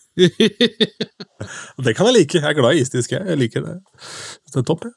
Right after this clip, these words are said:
Speaker 1: Ja.
Speaker 2: Det er favoritt-, eh, kuleisen
Speaker 1: Sånn
Speaker 2: min,
Speaker 1: som
Speaker 2: egentlig.
Speaker 1: hjemme. Den runde. Den som er helt rund.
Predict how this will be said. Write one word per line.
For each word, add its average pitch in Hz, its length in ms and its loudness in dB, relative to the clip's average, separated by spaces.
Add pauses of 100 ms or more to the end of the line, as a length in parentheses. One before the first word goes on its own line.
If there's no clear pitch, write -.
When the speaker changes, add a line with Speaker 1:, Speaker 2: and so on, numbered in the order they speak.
(120)
Speaker 1:
Ja. 202 300 2
Speaker 2:
Det - 760 -2
er 135 60 -2
favoritt-, 180 420 4
eh, 170 100 4
kuleisen 135 380 4
Speaker 1:
Sånn 123 140 4
Speaker 2:
min, 123 80 2
Speaker 1:
som 117 80 6
Speaker 2:
egentlig. 107 80 6
Speaker 1:
hjemme. 113 160 -2 (2250)
Den 143 280 8
runde. 123 320 6 (720)
Den 135 200 2
som 131 160 0
er 127 120 2
helt 120 220 -2
rund. 131 180 0